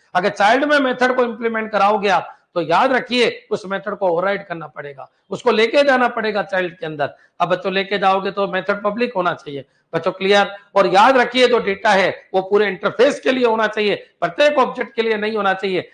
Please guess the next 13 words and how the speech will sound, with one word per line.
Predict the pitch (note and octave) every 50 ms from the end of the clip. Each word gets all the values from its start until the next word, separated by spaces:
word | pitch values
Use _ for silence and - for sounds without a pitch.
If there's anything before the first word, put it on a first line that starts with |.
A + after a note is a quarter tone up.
| _ _ -
इसलिए | - - G3 G3 G3+
वो | F#3 F3 E3
स्टैटिक | C#3 - - A3 A3 - B3+ A3
होना | B3 A3 G#3 G3
चाहिए, | G3 - G3 F#3 F3 D3 - - _ _ -
फाइनल | E3 G3+ A#3 C4 C4+ C4+
होना | B3 A3 G#3+ G#3
चाहिए | G3 G#3 G3 G3 G3 G3 F#3 E3 B2+ - _ _ _ -
और | F#3+ F#3
बच्चों | F#3 F3 F#3 - E3 -
पब्लिक | E3 D#3 E3 A3 A#3+ A#3+
होना | F3+ D3+ C#3+ C#3+
चाहिए। | C#3 - C#3+ C#3